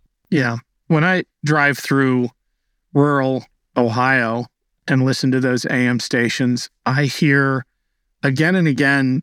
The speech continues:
this idea that a revival is coming. Language like a re-, revival, the likes of which we've never seen.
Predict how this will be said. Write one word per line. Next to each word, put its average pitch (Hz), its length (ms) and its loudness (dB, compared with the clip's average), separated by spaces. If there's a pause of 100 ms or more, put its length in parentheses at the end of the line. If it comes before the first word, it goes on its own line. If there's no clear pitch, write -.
(140)
this - 220 -2
idea 131 480 0
that 127 240 -2
a 120 200 -2
revival 117 840 -2 (100)
is 120 220 -2
coming. 135 480 -2 (340)
Language 135 460 2
like 123 400 -2
a - 80 -2
re-, 117 240 -2 (100)
revival, 147 520 0
the 139 100 0
likes 135 320 -2
of 127 160 -2
which 131 300 -2
we've 131 280 0 (540)
never 123 300 0
seen. 117 420 -2